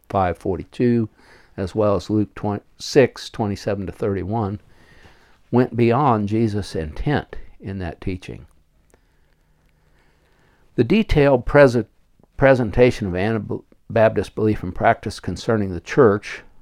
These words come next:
baptism, and the Lord's Supper in Robert Friedman's book particularly got my attention then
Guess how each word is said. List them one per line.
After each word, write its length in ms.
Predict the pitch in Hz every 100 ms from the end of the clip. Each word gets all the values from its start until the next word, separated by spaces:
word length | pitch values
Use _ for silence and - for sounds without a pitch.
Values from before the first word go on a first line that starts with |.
| _
baptism, 680 | - 117 117 107 90 90 104 - -
and 120 | 104
the 80 | 104
Lord's 280 | 101 92 -
Supper 340 | 151 - 101
in 100 | 95
Robert 360 | 98 95 87 -
Friedman's 440 | 160 147 107 -
book 340 | - 92 - _ _ _ -
particularly 480 | - - 180 - 113
got 240 | 101 101
my 140 | 101 98
attention 500 | - 82 80 101 95
then 380 | 127 110 95